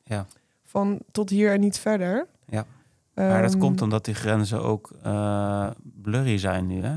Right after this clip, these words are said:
Speaker 2: Ja.
Speaker 1: Want, eh, wat Jos net ook zei, van je had gewoon wel werk en privé. En natuurlijk was werken, was hard werken.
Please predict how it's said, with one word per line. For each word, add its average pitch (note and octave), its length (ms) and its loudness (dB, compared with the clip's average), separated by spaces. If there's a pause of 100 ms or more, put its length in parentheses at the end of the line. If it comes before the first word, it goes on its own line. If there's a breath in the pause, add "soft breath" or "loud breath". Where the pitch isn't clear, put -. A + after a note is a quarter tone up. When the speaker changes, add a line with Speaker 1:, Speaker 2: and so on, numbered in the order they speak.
(160)
Speaker 2:
Ja. G#3 380 2
Speaker 1:
Want, G#2 280 -2
eh, G2 520 -2
wat G#2 180 -6
Jos G#2+ 200 -4
net G2+ 200 -2
ook B2 120 -2
zei, F2+ 260 -4
van G#2+ 220 -4
je G2+ 120 -2
had G2+ 140 -2
gewoon F2+ 240 -4
wel G2+ 380 -2 (140)
werk G#2+ 460 -2
en G#2 180 -6
privé. G2+ 280 -8
En E2+ 160 -6
natuurlijk F#2+ 360 -8 (320)
was F#2 180 -8
werken, G2 440 -6
was F2+ 160 -8
hard B2+ 220 0
werken. A#2+ 420 -4